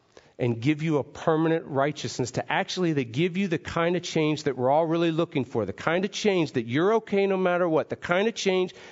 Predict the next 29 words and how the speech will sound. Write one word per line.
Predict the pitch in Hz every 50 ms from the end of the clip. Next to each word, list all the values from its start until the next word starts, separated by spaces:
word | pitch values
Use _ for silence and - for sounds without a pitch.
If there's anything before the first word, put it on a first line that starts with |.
| -
that | - 151 156 143
reaches | 151 165 160 - 156 139 117
the | 131 120
deepest | 107 110 113 180 233 269 - 285 262 - -
part | - 220 202 196 180
of | 180
your | 165 156
soul, | 143 - - - 151 143 143 143 147 - - - - - _
actually | 135 170 180 - - 180 165 165 160 147 - - - - - _
makes | 104 117 143 170 202 262 330 349 339 - - -
you | 214 202 175 165
alive, | 156 147 147 139 135 139 143 147 147
and | 156 156
actually | 175 185 190 180 - - 175 180 170 160 - - - -
sends | - - - - - 285 349 339 302 220
you | 247 226 196
out | 180 170 160
into | 160 135 - 165
the | 147 151
world, | 147 143 139 123 113 104
the | -
kind | - - 196 226 254 262
of | 247 -
change | - 233 226 233 226 175 175
that | 190 175 - - - - - _ _ _ _ _
ultimately | 285 320 359 339 - 240 226 196 175 143 160 151 139
matters, | 123 120 104 98 85 80 - - - - - _ _ _ _ _ _ _ _ _ _ _ _ _ _ _ _ _ _ _ _ - _
and | - 151 175
that | 185 180